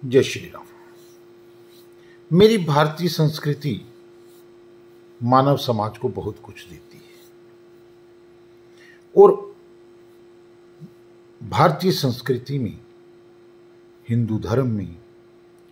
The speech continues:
सनातन धर्म में कुछ परंपराएं ऐसी होती हैं जिनको वैज्ञानिक भी मानते हैं, जैसे कि गोत्र परंपरा।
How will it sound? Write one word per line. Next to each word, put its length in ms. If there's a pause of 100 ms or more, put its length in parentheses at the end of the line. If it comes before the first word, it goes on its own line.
(120)
सनातन 720
धर्म 220
में 300 (1040)
कुछ 360
परंपराएं 760 (180)
ऐसी 260
होती 300
हैं 160 (840)
जिनको 460 (540)
वैज्ञानिक 560
भी 120
मानते 420
हैं, 100 (800)
जैसे 320
कि 140
गोत्र 500
परंपरा। 560